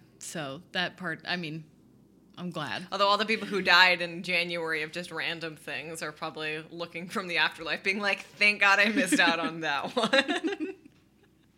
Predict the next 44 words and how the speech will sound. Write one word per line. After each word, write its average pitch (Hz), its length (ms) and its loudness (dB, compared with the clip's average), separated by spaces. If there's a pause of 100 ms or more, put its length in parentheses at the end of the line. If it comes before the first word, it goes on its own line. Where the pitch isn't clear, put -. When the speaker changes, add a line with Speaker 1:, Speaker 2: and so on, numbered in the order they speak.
(840)
Speaker 1:
There, 262 240 4
there 262 200 -2
were 392 140 -2
a 370 40 -2
couple 208 220 -2
of 208 80 -2
people 214 200 -2
who, 214 120 -6
like, 180 180 -4
died 151 200 -4
at 165 80 -8
the 180 80 -4
beginning 151 340 -6
of 156 80 -10
the 147 60 -10
year, 139 120 -4
or 180 120 -6
even, 233 260 -6
like, 381 240 -8
at 208 100 -8
the 220 60 -8
beginning 175 300 -4
of 175 80 -8
the 175 60 -10
Trump 151 240 -10
presidency, 180 480 -8
where 170 140 -6
I - 20 -6
was 175 120 -10
like, 180 180 -10
"Thank 233 220 -8
fucking 330 380 -8
God 165 260 -4
George 160 240 -8
Carlin 151 420 -8
died, 147 460 -8 (140)
like, 151 320 -10
years 160 340 -8
ago," 143 260 -8
because 190 260 -8
I 202 40 -4
can't 196 260 -6
imagine, 196 480 -6
like, 180 200 -8